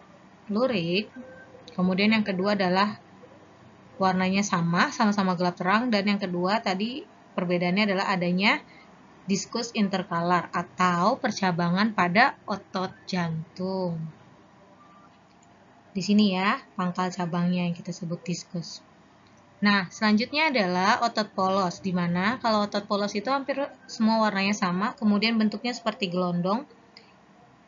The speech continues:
Ini area satunya, kalian bisa melihat. Nah, intinya di tengah.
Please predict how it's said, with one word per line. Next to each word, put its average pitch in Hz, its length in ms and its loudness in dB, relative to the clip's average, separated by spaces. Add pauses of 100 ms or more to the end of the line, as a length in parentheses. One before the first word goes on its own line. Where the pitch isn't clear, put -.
(160)
Ini 226 400 -2 (1120)
area 202 320 2
satunya, 202 720 -2 (160)
kalian 196 320 -2
bisa 208 160 -6
melihat. 185 480 -2 (640)
Nah, 190 240 -2 (480)
intinya 233 720 0
di 226 160 -4
tengah. 170 340 -4